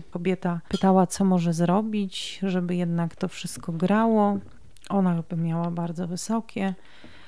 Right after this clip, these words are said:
e, a on trochę mniejsze. Ale było też, on, bardzo dużo tam dyskusji było, że on nie chce żadnych gadżetów, żeby były i tak dalej, nie?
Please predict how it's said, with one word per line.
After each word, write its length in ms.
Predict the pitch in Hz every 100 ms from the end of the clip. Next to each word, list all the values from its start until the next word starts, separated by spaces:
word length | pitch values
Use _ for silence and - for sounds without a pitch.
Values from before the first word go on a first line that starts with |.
| - - - -
e, 480 | 185 175 170 170 -
a 140 | 180
on 360 | - 180 180 180 - - -
trochę 320 | 180 160 180
mniejsze. 800 | 170 165 160 165 - 202 247 285 - - - - - -
Ale 320 | - 220 247 214
było 300 | 214 208 202
też, 240 | 214 196
on, 380 | 196 185 180 185
bardzo 280 | 190 180 180
dużo 320 | 180 175 180
tam 220 | 175 170
dyskusji 560 | 170 - - 240 - 208
było, 360 | 190 185 175
że 120 | 170
on 160 | 170 170
nie 140 | 175
chce 220 | 170 - 170
żadnych 320 | 165 170 160
gadżetów, 580 | 175 170 233 247 240 202
żeby 280 | 208 190
były 340 | 196 196 202 190
i 60 |
tak 180 | 175 170
dalej, 380 | 170 160 147 - 180
nie? 180 | 180